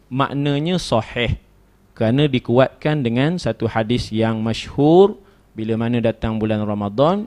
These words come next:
iaitu hadis yang diriwayatkan oleh Al-Imam Al-Bukhari dan juga Muslim, ya,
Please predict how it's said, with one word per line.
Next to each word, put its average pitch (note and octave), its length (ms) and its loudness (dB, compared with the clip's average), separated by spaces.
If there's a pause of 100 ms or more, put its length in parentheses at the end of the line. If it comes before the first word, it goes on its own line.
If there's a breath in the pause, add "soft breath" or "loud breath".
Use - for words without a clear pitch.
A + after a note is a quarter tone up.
iaitu A2 480 -6
hadis A#2 380 -4
yang A2 100 -4
diriwayatkan A2 640 -2
oleh G#2+ 240 -4
Al-Imam A2 460 -4
Al-Bukhari A2 640 0
dan A#2 160 -2
juga G2+ 240 -2
Muslim, A#2 720 0 (460 soft breath)
ya, D#3 300 -4